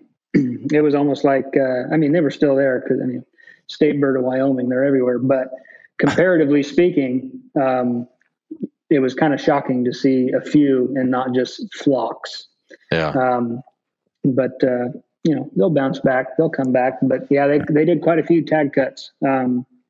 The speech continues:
Speaker 1: that was pretty impressive.
Speaker 2: Yeah, and
Speaker 1: So
Speaker 2: my, my point of focusing on that is people who sat on points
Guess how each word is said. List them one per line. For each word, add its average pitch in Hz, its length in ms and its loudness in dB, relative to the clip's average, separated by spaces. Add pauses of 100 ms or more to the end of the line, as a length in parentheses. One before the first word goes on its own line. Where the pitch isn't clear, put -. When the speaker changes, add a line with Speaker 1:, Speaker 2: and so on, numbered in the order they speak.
(340)
Speaker 1:
that 139 80 2
was 147 100 0
pretty 147 220 0
impressive. 127 420 -4 (720)
Speaker 2:
Yeah, 78 200 -2
and 85 100 -2
Speaker 1:
So 117 200 -2
Speaker 2:
my, 117 200 -2 (260)
my 123 200 -2
point 139 360 -2
of 90 200 -4
focusing 101 600 -2
on 73 200 -4
that 80 260 -2
is 85 260 -2 (400)
people 143 360 0
who 117 180 -2
sat 95 380 -2
on 101 240 -2
points 85 680 -6